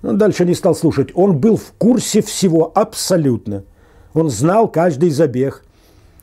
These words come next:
Он почему сказал, не умеет бегать на коньках? Потому что Головченко там упал. У него было слишком большое волнение, у него разъехались ноги, и он упал. Он тоже это знал. Он спросил:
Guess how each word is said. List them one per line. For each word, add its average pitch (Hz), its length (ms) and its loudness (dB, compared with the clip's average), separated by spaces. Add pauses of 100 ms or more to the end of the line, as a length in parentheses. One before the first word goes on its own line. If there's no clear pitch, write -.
(400)
Он 151 120 2
почему 196 340 2
сказал, 190 380 2
не 156 140 2
умеет 143 300 2
бегать 131 320 0
на 127 80 -2
коньках? 135 320 0
Потому 175 200 0
что 175 140 2
Головченко 165 600 2
там 165 200 2
упал. 160 540 2 (560)
У 143 80 4
него 160 220 4
было 160 220 4
слишком 156 420 0
большое 165 360 2
волнение, 185 500 4
у 165 40 2
него 160 160 4
разъехались 160 680 0
ноги, 226 280 4
и 147 80 4
он 240 200 2
упал. 127 520 -2
Он 190 220 2
тоже 151 360 2
это 135 240 0
знал. 123 460 -2 (880)
Он 185 140 0
спросил: 185 600 0